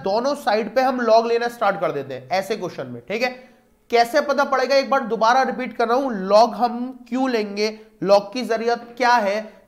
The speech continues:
log की जरूरत क्या है जब हमारा नॉर्मल डिफरेंशिएशन से काम पर चल रहा था।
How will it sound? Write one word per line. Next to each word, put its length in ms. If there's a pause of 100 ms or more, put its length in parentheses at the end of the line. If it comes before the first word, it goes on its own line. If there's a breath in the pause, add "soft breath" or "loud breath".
(180)
log 220
की 80
जरूरत 340
क्या 140
है 180
जब 120
हमारा 300
नॉर्मल 340
डिफरेंशिएशन 560
से 100
काम 200
पर 260
चल 140
रहा 100
था। 280